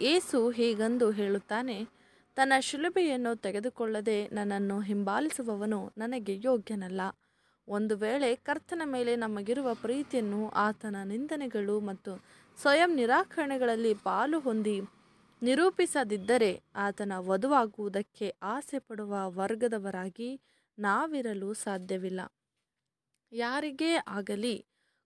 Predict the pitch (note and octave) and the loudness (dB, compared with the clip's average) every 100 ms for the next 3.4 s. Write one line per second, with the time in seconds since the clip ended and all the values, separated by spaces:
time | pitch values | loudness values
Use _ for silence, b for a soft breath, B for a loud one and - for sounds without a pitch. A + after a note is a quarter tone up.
0 | _ C4 C4 F4 E4+ D4 C4 A#3+ C4+ C4 | _ 0 0 2 0 0 -2 -2 -2 -2
1 | A3 A3+ C4 - B3 A#3 A3+ A3 G#3+ A3+ | 0 -2 -2 -6 -6 -4 -2 -2 0 -2
2 | A3+ G#3+ A#3 C4 B3 A3 G#3 G#3 - G3 | -2 -2 0 0 -2 -2 -4 -6 -8 -10
3 | G3 G3+ F#3+ G3 | -8 -6 -2 -2